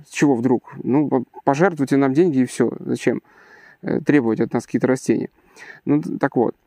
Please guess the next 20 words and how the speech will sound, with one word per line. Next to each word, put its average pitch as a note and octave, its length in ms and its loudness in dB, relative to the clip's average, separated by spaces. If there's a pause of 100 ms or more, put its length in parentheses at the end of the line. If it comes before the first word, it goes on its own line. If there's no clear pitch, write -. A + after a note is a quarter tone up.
(160)
В - 20 -6
конце C3+ 260 2
концов C3+ 340 -2
отправили A#2+ 360 0
не A#2 140 -2
ту A2+ 140 -4
посылку C#3 640 -2
с - 60 -16
этими A2+ 240 -2
розами, A#2 420 0
грубили, A#2+ 420 0
грубили, A#2 380 -2
грубили. B2 420 0
Там, A#2 600 -2
кстати, B2 360 -2 (520)
э, A#2 720 -4
уже B2+ 360 0
в - 60 -8
какой-то B2+ 340 -2
момент, C3+ 500 0